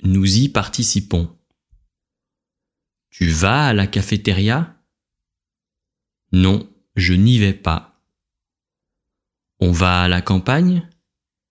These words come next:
Oui, on y va. Jean est dans la classe ? Non, il n'y est pas.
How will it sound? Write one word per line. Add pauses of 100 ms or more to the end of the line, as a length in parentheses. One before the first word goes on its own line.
(540)
Oui, (680)
on
y
va. (960)
Jean
est
dans
la
classe ? (1000)
Non, (340)
il
n'y
est
pas.